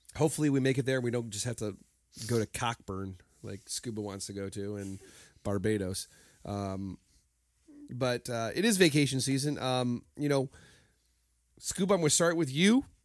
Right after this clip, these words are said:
and we'll make our way around kind of a little round robin here.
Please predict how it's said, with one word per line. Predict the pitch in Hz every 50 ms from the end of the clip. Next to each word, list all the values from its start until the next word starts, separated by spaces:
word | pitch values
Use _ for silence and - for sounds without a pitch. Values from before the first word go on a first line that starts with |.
| _ _ _ _ _ _ _ _ _ _
and | - 131 135
we'll | 139 135
make | 135 143 147 139
our | 147 131
way | 131 135 135
around | 131 127 123 135 135 143 139 139 135 135 127 -
kind | - 143 131 131
of | 127 120
a | 120 120 117 117 113 113 113 107 -
little | - 127 123 113 110 107 107 - _ _ -
round | - - 107 110 117 117 110
robin | 113 113 113 113 110 117
here. | 110 117 117 117 113